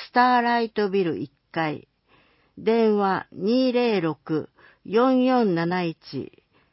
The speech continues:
時間、十時から十六時。休館日、月曜、日曜、祝日。空ホームページの二次元コードがあります。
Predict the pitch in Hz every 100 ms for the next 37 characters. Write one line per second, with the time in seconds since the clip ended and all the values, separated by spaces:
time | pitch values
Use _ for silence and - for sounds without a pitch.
0 | _ _ 151 180 - 226 214 185 - 123
1 | 160 226 262 220 196 208 214 185 151 185
2 | 180 170 165 165 135 139 - _ _ _
3 | _ _ _ - 254 262 247 247 233 190
4 | 160 143 - 160 185 190 - 254 262 220
5 | 156 117 180 - 202 226 214 165 - -
6 | 180 160 151 - 151 120 _ _ _ _
7 | _ _ _ _ _ _ _ _ _ -
8 | 262 247 196 214 233 240 233 220 240 226
9 | 185 196 185 147 185 185 226 226 240 226
10 | 226 220 190 220 240 180 156 139 139